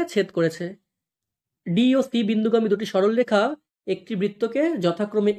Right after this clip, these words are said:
এ ও বি বিন্দুতে এবং অপর বৃত্তকে ই ও এফ বিন্দুতে ছেদ করেছে। কোণ ডিএবি equals to সেভেন্টি ফাইভ ডিগ্রি হলে কোণ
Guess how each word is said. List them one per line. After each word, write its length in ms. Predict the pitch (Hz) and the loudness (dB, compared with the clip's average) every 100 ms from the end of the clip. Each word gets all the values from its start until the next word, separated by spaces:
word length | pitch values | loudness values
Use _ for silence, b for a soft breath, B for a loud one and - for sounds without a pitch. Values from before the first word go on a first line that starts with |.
| 190 | 2
এ 20 | 233 311 - _ _ - | 2 0 -6 _ _ -2
ও 20 | 175 170 | -2 0
বি 100 | 180 | -2
বিন্দুতে 380 | 190 190 220 285 370 466 247 | -2 -2 0 0 0 2 2
এবং 220 | 240 220 294 185 | 2 2 0 -4
অপর 180 | - 233 202 | -4 -4 -4
বৃত্তকে 380 | 220 226 - 202 214 254 | -6 -6 -4 -6 -4 -2
ই 20 | 349 - _ - | -2 -6 _ -4
ও 20 | 196 208 | 0 2
এফ 80 | 220 185 | 2 0
বিন্দুতে 320 | 190 202 311 381 _ _ _ _ _ | -4 -2 -2 -2 _ _ _ _ _
ছেদ 160 | - 190 - | -4 -4 -2
করেছে। 280 | 165 160 196 208 _ _ _ _ _ _ _ _ _ _ _ _ _ _ _ _ | -4 -4 -20 -20 _ _ _ _ _ _ _ _ _ _ _ _ _ _ _ _
কোণ 160 | 262 285 294 | 2 4 4
ডিএবি 380 | 214 233 269 254 254 | 4 0 2 2 0
equals 300 | 254 262 254 | 0 0 -2
to 60 | 254 - | -6 0
সেভেন্টি 260 | 196 214 240 | 0 2 -2
ফাইভ 140 | 180 196 190 | 0 0 0
ডিগ্রি 180 | 226 254 262 | -2 0 2
হলে 160 | 214 247 302 _ _ _ | 4 2 -2 _ _ _
কোণ 160 | 220 | 0